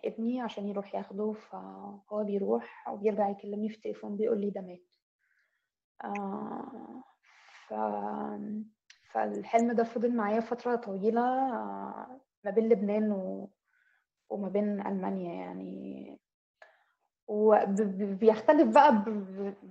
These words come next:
بأحداث مختلفة، إنه زي مثلًا إنه أنا، إن أنا ولدت في السجن، وبعدين سابوني أخرج، بس خدوا ابني. فببقى أصلًا بعمل محاولات مستميتة إن هم يرجعوني السجن تاني عشان أخده.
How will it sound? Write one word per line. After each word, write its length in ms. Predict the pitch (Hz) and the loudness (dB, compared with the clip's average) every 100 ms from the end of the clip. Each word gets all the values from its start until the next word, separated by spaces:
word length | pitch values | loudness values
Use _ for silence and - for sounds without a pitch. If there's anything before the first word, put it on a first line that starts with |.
| 190 | 2
بأحداث 560 | 202 - - 220 254 269 | 2 2 2 4 4 2
مختلفة، 580 | - - 233 226 202 | -2 2 4 4 2
إنه 200 | 190 196 | -4 -2
زي 320 | 202 226 247 240 | 6 8 8 6
مثلًا 760 | 240 - 254 247 247 247 - | 4 4 6 8 6 4 2
إنه 240 | 220 226 - | 2 0 2
أنا، 160 | 247 262 240 220 - - - | 4 4 4 2 0 -2 -2
إن 120 | 220 240 | 0 6
أنا 120 | 269 | 8
ولدت 220 | 269 269 | 8 8
في 100 | - | 2
السجن، 380 | - - 339 349 - - - - - _ _ _ _ _ _ 214 | 0 2 4 4 0 -10 -20 -20 -20 _ _ _ _ _ _ -8
وبعدين 800 | 202 220 214 214 254 262 262 247 | -4 4 4 8 8 8 2 0
سابوني 420 | 240 240 269 233 | 4 6 6 4
أخرج، 440 | - 214 185 - - _ _ _ _ - | 2 -6 -6 -10 -20 _ _ _ _ -6
بس 220 | 220 - | -6 -4
خدوا 240 | - 262 | 2 6
ابني. 360 | 208 202 180 - _ _ _ _ _ _ _ | 6 2 -6 -14 _ _ _ _ _ _ _
فببقى 920 | - 214 208 214 208 220 190 214 208 | -2 4 6 6 6 4 6 6 8
أصلًا 280 | - - 254 | 6 4 4
بعمل 340 | 240 254 262 240 | 6 6 4 2
محاولات 520 | - 220 214 247 277 | 2 4 6 4 2
مستميتة 720 | 262 - 220 262 277 311 311 | -4 0 0 0 0 0 2
إن 180 | 240 220 | 0 0
هم 200 | 226 254 | 2 4
يرجعوني 420 | 247 202 208 247 | 4 2 0 -2
السجن 340 | 247 262 254 | 0 0 0
تاني 180 | 254 240 | -4 -4
عشان 240 | 233 226 226 | -6 -6 -8
أخده. 300 | 220 170 | -8 -16